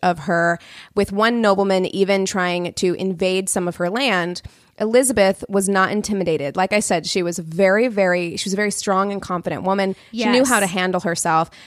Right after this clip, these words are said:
Speaker 1: And she wrote a letter to this man, and she said,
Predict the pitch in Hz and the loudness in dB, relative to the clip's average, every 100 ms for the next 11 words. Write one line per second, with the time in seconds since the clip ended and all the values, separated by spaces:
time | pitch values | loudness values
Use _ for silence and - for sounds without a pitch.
0 | - _ 214 208 196 - - - 240 247 | -20 _ 0 2 0 -2 -4 -2 0 0
1 | 262 - 196 202 202 196 226 320 - 196 | 0 -2 0 0 0 0 0 0 -2 -4
2 | 185 190 170 165 175 190 214 190 202 190 | -4 -4 -4 -4 -4 -4 -2 0 0 0